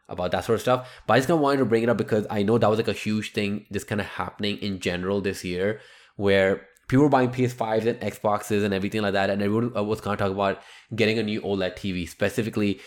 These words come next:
the L G C X oled T V last year or L G C one oled T V this year, which is just kinda like the, it's just kinda like, you know, iPhone nine, iPhone ten. It's the same T V, just has, like, extra features here and there, basically the same thing. And, like, for me, my,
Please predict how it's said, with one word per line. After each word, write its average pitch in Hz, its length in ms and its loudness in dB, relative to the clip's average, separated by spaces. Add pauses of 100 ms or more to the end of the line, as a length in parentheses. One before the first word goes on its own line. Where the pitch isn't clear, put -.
(180)
the 98 220 0
L 107 140 4
G 104 120 0
C 101 280 -2
X 117 240 -4
oled 113 280 2
T 117 140 -2
V 110 180 -2
last 110 300 -2
year 139 160 2
or 104 160 2
L 98 180 0
G 98 160 -4
C 98 240 -4
one 101 280 0
oled 92 340 -4
T 92 140 -6
V 87 160 -4
this 139 220 0
year, 92 180 0
which 90 160 -4
is 87 80 0
just 92 180 -2
kinda 92 180 0
like 87 220 -2
the, 82 180 0 (340)
it's 107 140 -2
just 127 140 2
kinda 135 120 4
like, 101 160 4
you 87 60 0
know, 90 140 -2
iPhone 92 340 -2
nine, 82 220 -4
iPhone 82 300 -6
ten. 85 100 -6
It's 80 100 -12
the 85 60 -10
same 123 240 0
T 123 160 2
V, 110 340 0 (320)
just 104 140 0
has, 95 220 2
like, 98 160 0
extra 95 220 -4
features 92 300 -4
here 87 140 -2
and 87 80 -4
there, 87 180 -2
basically 123 320 2
the 98 80 0
same 80 240 -6
thing. 82 180 -10 (580)
And, 104 380 2
like, 98 240 -2 (180)
for 117 120 0
me, 135 240 2
my, 107 340 0